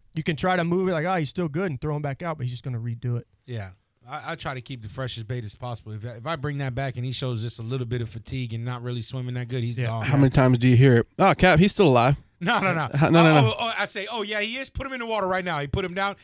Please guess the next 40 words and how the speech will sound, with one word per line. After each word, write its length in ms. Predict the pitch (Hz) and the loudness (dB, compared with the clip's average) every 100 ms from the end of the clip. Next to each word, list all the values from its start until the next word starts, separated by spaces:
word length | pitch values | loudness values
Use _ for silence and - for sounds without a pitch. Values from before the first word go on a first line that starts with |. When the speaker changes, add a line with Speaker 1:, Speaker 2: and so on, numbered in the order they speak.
| _ | _
Speaker 2:
and 60 | 147 | -14
he 60 | |
goes 140 | 151 151 | -12 -10
like 120 | 143 | -10
that. 180 | 135 117 _ _ _ | -10 -14 _ _ _
Mm. 580 | 147 104 _ _ - - | -20 -20 _ _ -8 -8
<laughs> 1000 | - - - 104 - - _ - 156 110 | -8 -18 -18 -16 -14 -16 _ -20 -18 -6
I'm 160 | 170 | -2
like, 300 | 180 165 120 147 | -2 -2 -4 -4
"Get 140 | 214 | -4
a 20 | |
new 160 | 196 185 | -2 -2
bait 200 | 175 151 | -2 -2
on." 180 | 123 120 _ _ _ _ _ | -4 -8 _ _ _ _ _
Speaker 3:
They'll, 140 | 139 196 | -6 0
Speaker 2:
I 60 | |
Speaker 3:
they'll, 140 | 175 226 | 2 2
they'll 200 | 139 208 | 4 8
argue 260 | 226 240 165 | 8 8 8
with 120 | 135 | 8
you, 100 | 127 | 8
though. 160 | 131 160 | 6 4
Speaker 2:
Dude, 240 | 254 240 | 0 -2
I 100 | 202 | 4
Speaker 3:
"No, 120 | 214 | 6
no, 60 | 196 | 8
no, 120 | 196 | 8
that's 160 | 190 - | 6 6
Speaker 2:
stressed 20 | |
Speaker 3:
good." 180 | 175 170 | 4 6
Speaker 2:
that. 80 | 139 | 2
Speaker 3:
I 40 | |
said, 180 | 131 147 | 0 2
"No, 140 | 180 | 4
man." 160 | 170 139 | 4 4
And 120 | 135 | 4
then 100 | 151 | 4
finally 300 | 139 180 165 | 4 4 4
I 40 | 156 | 2
said, 220 | 131 - | 0 -8